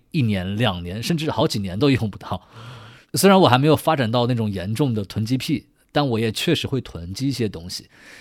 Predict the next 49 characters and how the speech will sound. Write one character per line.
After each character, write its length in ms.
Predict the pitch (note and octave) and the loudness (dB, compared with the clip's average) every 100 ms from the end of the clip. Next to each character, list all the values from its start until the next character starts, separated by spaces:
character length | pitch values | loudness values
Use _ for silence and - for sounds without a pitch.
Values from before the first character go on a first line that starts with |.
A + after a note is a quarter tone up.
| - | -18
比 100 | - | -2
如 160 | A2+ C3+ | 2 4
疫 80 | E3+ | 4
情 160 | B2+ | 2
那 80 | A#2+ | 0
段 180 | B2 A#2 | 0 -2
时 140 | - | -2
间， 240 | G#2 A2+ G#2+ | -4 -4 -4
我 140 | G2+ | -4
就 80 | A#2+ | -2
给 80 | G#2+ | -2
家 160 | A2 | 0
里 80 | A2 | -2
囤 200 | - F2 | -4 -6
了 80 | G#2 | -4
不 140 | A2+ | -4
少 180 | A#2 F2+ | -4 -4
各 140 | - A#2 | -6 -6
种 180 | F#2 | -6
各 120 | F2 A#2 | -6 -4
样 160 | G2 | -4
的 80 | F2+ | -4
罐 240 | C3 G#2+ | -4 -4
头， 160 | E2+ - _ _ _ _ | -6 -16 _ _ _ _
这 100 | - | 2
些 80 | C#3+ | 6
罐 140 | E3 | 6
头 80 | B2+ | 4
到 140 | D3 C3 | 2 2
现 240 | - B2+ | 2 4
在 160 | C#3 A#2 | 4 2
我 100 | F#2 | 0
都 100 | F#2+ | -4
没 80 | |
有 80 | F#2 | -4
打 160 | F#2+ E2 | -6 -8
开 140 | - | -8
几 140 | F#2 - | -8 -10
罐， 180 | E2 - _ _ - | -12 -16 _ _ -10
全 200 | - G2+ | -6 -2
部 100 | A2+ | 0
被 100 | A#2+ | 0
我 100 | F2+ | 0
堆 140 | A2 | -4
在 120 | G#2 | -2
了 80 | F#2+ | -4
阳 200 | E2+ D#2+ | -8 -12
台 140 | D#2+ | -14
上。 220 | D2+ - | -16 -18